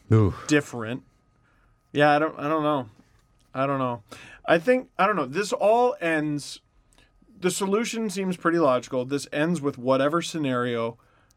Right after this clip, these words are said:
Speaker 2: brings Ottawa, uh, the Ottawa Senators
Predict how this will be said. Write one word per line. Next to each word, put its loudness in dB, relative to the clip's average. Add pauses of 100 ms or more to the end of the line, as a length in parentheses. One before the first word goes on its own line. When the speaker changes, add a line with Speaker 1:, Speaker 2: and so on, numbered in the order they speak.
(440)
Speaker 2:
brings -2 (160)
Ottawa, 2 (100)
uh, 2
the -4
Ottawa 0
Senators -4